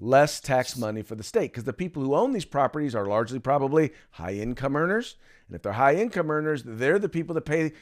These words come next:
the overwhelming majority of the taxes in California. So now all of a sudden you're gonna start to see tax revenue in California, uh, start to be dr-, dramatically impacted.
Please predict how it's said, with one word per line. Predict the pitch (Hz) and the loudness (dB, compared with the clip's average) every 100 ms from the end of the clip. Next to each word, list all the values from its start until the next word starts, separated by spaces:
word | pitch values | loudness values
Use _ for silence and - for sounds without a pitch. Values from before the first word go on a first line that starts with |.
| - - | -20 -6
the | 131 147 | -2 2
overwhelming | 175 180 190 185 180 180 175 | 6 8 8 8 8 6 2
majority | 151 175 175 170 | 2 4 6 4
of | |
the | 160 | 2
taxes | 147 135 123 127 | 2 4 4 -2
in | 127 | -8
California. | 120 110 107 - 143 131 101 | -2 0 0 -2 -2 -2 -4
So | 90 135 | -6 -4
now | 139 233 | 2 2
all | 220 | 2
of | |
a | 175 | 0
sudden | 175 151 | -4 -4
you're | |
gonna | 143 123 | -4 -4
start | 147 131 | -2 -4
to | - | -4
see | - 135 - _ | -6 -6 -6 _
tax | - 151 - | 0 0 0
revenue | 135 113 110 | -2 -4 -6
in | 104 | -4
California, | 110 98 - 165 135 113 - - - - | -4 -4 -2 -4 -2 -6 -10 -20 -14 -4
uh, | 107 | -2
start | 104 - 120 | -2 -2 -4
to | 120 | -2
be | 110 | -6
dr-, | 107 113 110 | -6 -8 -8
dramatically | - 120 113 117 117 107 98 | -4 -2 2 2 2 -4 -8
impacted. | 107 107 85 67 - | -8 -8 -10 -12 -18